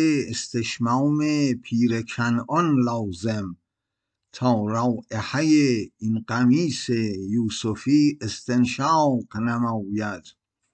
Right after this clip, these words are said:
و قدرت استنشاق یعقوب الهی واجب تا رایحه جانبخش پیرهن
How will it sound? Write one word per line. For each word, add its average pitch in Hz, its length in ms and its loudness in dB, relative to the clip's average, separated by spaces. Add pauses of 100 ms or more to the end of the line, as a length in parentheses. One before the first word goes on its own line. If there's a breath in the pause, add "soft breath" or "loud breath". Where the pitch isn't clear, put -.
(300)
و 113 300 -4
قدرت 120 540 -2 (380)
استنشاق 123 1040 -2 (380)
یعقوب 117 680 0 (140)
الهی 127 840 0
واجب 131 720 0 (760)
تا 117 400 -2
رایحه 123 1300 0 (680)
جانبخش 120 840 -2 (1000)
پیرهن 120 960 0